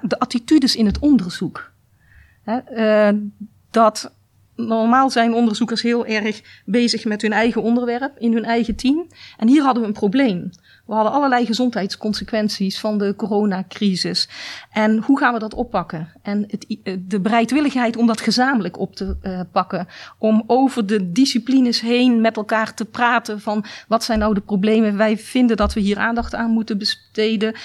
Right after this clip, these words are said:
eh, in, eh, Maastricht. Eh, hoe gaan we dat doen? Hoe gaan we krachten bundelen? Hoe gaan we gegevens delen met elkaar?" En dat zien we in Maastricht, maar dat zien we ook landelijk.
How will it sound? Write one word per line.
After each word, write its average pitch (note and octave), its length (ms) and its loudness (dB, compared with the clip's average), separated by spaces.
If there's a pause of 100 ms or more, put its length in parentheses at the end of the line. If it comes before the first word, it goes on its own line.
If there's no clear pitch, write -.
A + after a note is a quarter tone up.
(260)
eh, G#3 280 0
in, A3 200 4
eh, G3+ 300 0
Maastricht. G3 720 -2
Eh, G3 240 -4 (320)
hoe B3 180 2
gaan A3 220 0
we G3 60 -2
dat F3+ 200 -4
doen? C4+ 140 6
Hoe B3+ 140 6
gaan G#3+ 140 0
we G3+ 80 -2
krachten G#3+ 460 -4
bundelen? C4 320 4
Hoe A#3+ 140 4
gaan G3+ 180 -2
we G3 60 -4
gegevens A#3+ 540 -2
delen A3+ 320 0
met G#3+ 140 -4
elkaar?" A#3 680 -6
En G#3+ 100 0
dat G#3+ 120 -2
zien A#3 200 4
we F#3 180 -2 (120)
in G3 140 0
Maastricht, - 760 -4
maar A3 100 -2
dat G#3 120 -2
zien C#4+ 220 6
we A#3+ 120 2
ook A#3+ 220 0
landelijk. G3+ 680 0